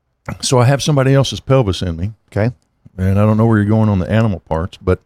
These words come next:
Speaker 2: Well, I'm,
Speaker 1: uh,
Speaker 2: Mark, you're, you're a wild man. I'm not really sure.
Speaker 1: <laughs> Uh, so the, the, the joke is that they were looking for a, a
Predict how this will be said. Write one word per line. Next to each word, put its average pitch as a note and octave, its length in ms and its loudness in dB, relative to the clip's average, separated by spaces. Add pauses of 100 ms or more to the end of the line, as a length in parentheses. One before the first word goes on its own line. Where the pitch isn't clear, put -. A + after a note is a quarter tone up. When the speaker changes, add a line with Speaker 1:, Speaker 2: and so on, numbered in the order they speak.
Speaker 2:
Well, B2+ 180 -2
I'm, B2 380 -6 (120)
Speaker 1:
uh, G2+ 140 -2
Speaker 2:
Mark, F#2+ 300 0
you're, B2 340 -2
you're A#2+ 160 2
a A#2 40 0
wild C3 300 0
man. B2 380 -2
I'm G2+ 80 -4
not C3 160 2
really C3 180 2
sure. D#3 340 0
Speaker 1:
<laughs> - 40 -18 (1120)
Uh, A2+ 380 2
so B2 260 2
the, G#2 240 2
the, G#2 220 -2 (100)
the G#2 140 -4
joke C#3+ 340 0
is G#2 360 0 (160)
that E2+ 200 -6 (160)
they - 420 -6
were A2 100 -2
looking D#3+ 260 2
for A#2+ 160 0
a, F#2+ 80 0 (160)
a F2+ 220 -4